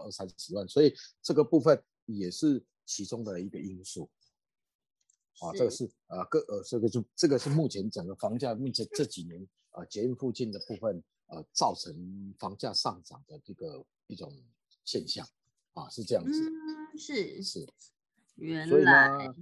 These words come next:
Speaker 1: 所以说在下一集的时候呢，我回来跟大家来讨论一下说，到底在捷运站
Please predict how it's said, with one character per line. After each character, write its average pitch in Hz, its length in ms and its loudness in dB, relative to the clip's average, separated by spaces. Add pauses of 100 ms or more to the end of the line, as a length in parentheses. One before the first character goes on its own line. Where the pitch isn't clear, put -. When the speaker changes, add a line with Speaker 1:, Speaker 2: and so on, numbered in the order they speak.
(280)
Speaker 1:
所 - 180 2
以 147 80 2
说 151 140 0
在 147 180 0
下 139 280 -6
一 139 40 -10
集 98 180 -14
的 98 80 -12
时 - 140 -10
候 117 120 -4
呢， 101 140 -10
我 92 140 -12
回 95 120 2
来 110 100 0
跟 120 180 0
大 110 160 -4
家 107 160 -6
来 90 200 -8 (100)
讨 85 180 -6
论 101 220 0
一 98 40 -2
下 101 220 2
说， 101 240 2 (560)
到 214 180 10
底 117 140 4
在 131 200 6
捷 - 280 -2
运 117 120 -4
站 110 200 -4